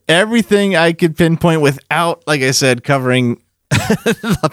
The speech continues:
past twenty-four years in a nutshell, which would not, would be a complete disservice to not only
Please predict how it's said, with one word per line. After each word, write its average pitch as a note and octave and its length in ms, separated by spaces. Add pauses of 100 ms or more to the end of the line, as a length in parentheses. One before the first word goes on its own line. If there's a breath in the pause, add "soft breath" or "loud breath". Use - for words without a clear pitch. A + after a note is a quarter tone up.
past - 260
twenty-four D3 440
years A#2 260
in A2 100
a G#2+ 80
nutshell, A2 440
which G2+ 240 (500 loud breath)
would C#3+ 260
not, D3 460 (520)
would C3+ 180
be C3 100
a A#2+ 60
complete A#2 340
disservice G#2+ 560
to A2+ 200
not G3 220
only C3+ 400